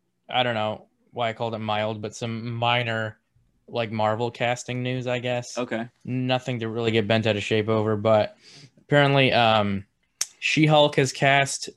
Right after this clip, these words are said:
Speaker 1: Jamila Jamil as, um,
Speaker 2: Yeah.
Speaker 1: Titania,
Speaker 2: Yes.
Speaker 1: who is, I guess, like a, you know, like,
Speaker 2: Like a giant
Speaker 1: pretty
Speaker 2: woman.
Speaker 1: much,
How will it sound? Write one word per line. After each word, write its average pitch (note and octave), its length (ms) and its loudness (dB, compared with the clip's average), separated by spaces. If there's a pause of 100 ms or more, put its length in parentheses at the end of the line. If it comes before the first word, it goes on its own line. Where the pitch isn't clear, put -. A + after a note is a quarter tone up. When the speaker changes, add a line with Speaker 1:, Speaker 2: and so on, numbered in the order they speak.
(120)
Speaker 1:
Jamila B2 460 4
Jamil A#2 580 2
as, G#2+ 400 2
um, G2+ 520 0
Speaker 2:
Yeah. G2+ 200 -16
Speaker 1:
Titania, A#2+ 720 2 (160)
Speaker 2:
Yes. - 520 -6 (280)
Speaker 1:
who B2+ 220 6
is, A2+ 380 2
I A2 100 0
guess, A#2 240 0
like A2 160 -2
a, G#2+ 220 -2
you A2 120 -4
know, G#2 160 0
like, G2+ 140 -4 (120)
Speaker 2:
Like A2 200 -12
a G#2 120 -8
giant A2 360 -8
Speaker 1:
pretty E3 180 6
Speaker 2:
woman. C3 160 4
Speaker 1:
much, - 300 -4